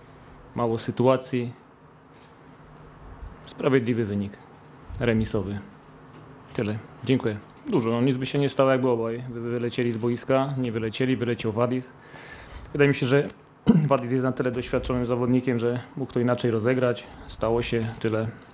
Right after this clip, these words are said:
Nie ma co do tego wracać. Czy były prawidłowo żółte kartki pokazane? Są od oceny inni.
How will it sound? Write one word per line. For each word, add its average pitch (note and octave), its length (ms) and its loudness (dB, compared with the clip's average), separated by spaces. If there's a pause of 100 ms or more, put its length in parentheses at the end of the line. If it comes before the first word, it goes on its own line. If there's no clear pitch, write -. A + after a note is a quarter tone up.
(140)
Nie A#2+ 140 2
ma A2+ 120 2
co A#2+ 120 -4
do A2+ 100 0
tego A2+ 240 2
wracać. A#2+ 440 2 (880)
Czy B2 140 -4
były B2+ 420 2 (460)
prawidłowo B2 760 2
żółte A#2+ 320 0
kartki B2 420 0
pokazane? A#2 640 -2 (440)
Są A#2+ 260 -2
od A2+ 80 0
oceny A2+ 360 0
inni. A#2+ 440 0